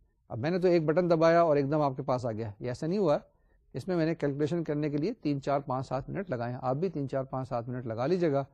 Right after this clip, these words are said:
اور دیکھیے گا کہ یہ چیز ہے۔ ہو سکتا ہے کسی جگہ غلطی ہو تو پوائنٹ آؤٹ کر دیجیے گا، ای میل بھیج دیجیے گا، ہم اسے کریکٹ کرنے کی کوشش کریں گے۔ اپنی طرف سے تو پوری کوشش کرتے ہیں، لیکن کسی وقت، کسی جگہ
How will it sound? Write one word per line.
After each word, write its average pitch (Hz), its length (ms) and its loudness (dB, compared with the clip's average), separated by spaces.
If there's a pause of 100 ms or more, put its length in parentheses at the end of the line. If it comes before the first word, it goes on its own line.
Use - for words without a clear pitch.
(380)
اور 131 100 -4
دیکھیے 147 360 2
گا 151 80 2
کہ 139 60 0
یہ 135 200 2
چیز 127 220 -4
ہے۔ 131 80 -6 (240)
ہو 233 80 2
سکتا 180 220 0
ہے 160 60 2
کسی 151 180 -2
جگہ 147 120 4
غلطی 135 280 0
ہو 156 80 6
تو 139 80 0
پوائنٹ 127 280 -2
آؤٹ 123 140 -2
کر 139 100 -2
دیجیے 160 260 2
گا، 143 100 2 (380)
ای 151 120 -2
میل 160 200 2
بھیج 143 220 2
دیجیے 131 220 0
گا، 127 120 -2 (380)
ہم 135 80 -4
اسے 131 140 -6
کریکٹ 127 220 -6
کرنے 120 200 -6
کی 202 140 -8
کوشش 131 380 -8
کریں 104 320 -8
گے۔ 90 80 -12 (640)
اپنی 156 240 -2
طرف 175 180 4
سے 175 100 2
تو 160 60 2
پوری 208 200 2
کوشش 185 300 -2
کرتے 165 260 -2
ہیں، 160 60 0
لیکن 143 340 -2
کسی 151 220 -4
وقت، 135 340 -2
کسی 143 200 -8
جگہ 135 240 0